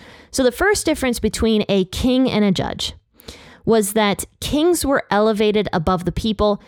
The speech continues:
and judges were not. A great example of this actually is First Samuel nine, verse eighteen. If you go back to that, this was when Saul, before he was even anointed king,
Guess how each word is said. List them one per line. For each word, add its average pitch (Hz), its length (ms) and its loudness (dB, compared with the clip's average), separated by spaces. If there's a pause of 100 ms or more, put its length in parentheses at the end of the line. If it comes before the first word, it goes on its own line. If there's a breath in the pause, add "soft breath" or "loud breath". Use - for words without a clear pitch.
(140 loud breath)
and 202 240 4
judges 190 600 2
were 170 320 2
not. 165 500 2
A 196 80 0
great 226 220 2
example 208 400 2
of 156 80 0
this 170 180 0
actually 170 400 0 (680 loud breath)
is 196 460 2
First 214 300 -2
Samuel 202 340 4
nine, 175 540 2 (380)
verse 175 380 -2
eighteen. 180 600 0
If 170 160 -2
you 180 80 2
go 208 160 2
back 196 180 0
to 190 120 -2
that, 160 280 -2 (380 loud breath)
this 262 200 2
was 370 240 2
when 226 320 2
Saul, 185 840 0
before 269 300 0
he 294 160 2
was 226 180 4
even 214 220 0
anointed 202 560 2
king, - 320 -6